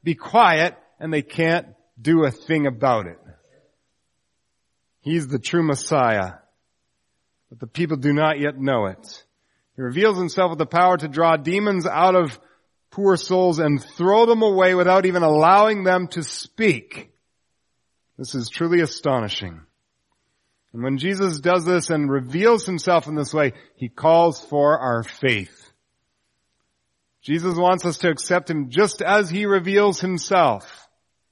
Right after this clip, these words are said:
as the Jesus of power and control. He wants us to learn his true identity from him and trust him.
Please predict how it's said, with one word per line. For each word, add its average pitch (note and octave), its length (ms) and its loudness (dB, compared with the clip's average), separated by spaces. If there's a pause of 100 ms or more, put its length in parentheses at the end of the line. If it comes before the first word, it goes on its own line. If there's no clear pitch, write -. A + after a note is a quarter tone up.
(680)
as A#2+ 140 -14
the B2 120 -8
Jesus C#3 480 -2
of A2+ 180 -10
power D3+ 460 0
and A2+ 160 -10
control. A#2 880 -2 (440)
He C3+ 60 -10
wants D3+ 240 -2
us D3+ 120 -10
to D#3 100 -4
learn D3+ 200 0
his C#3+ 120 -4
true D#3+ 160 -4
identity C#3+ 440 -2
from B2 260 -8
him B2 320 -2
and G2+ 180 -10
trust C3+ 400 -6
him. E2 380 -10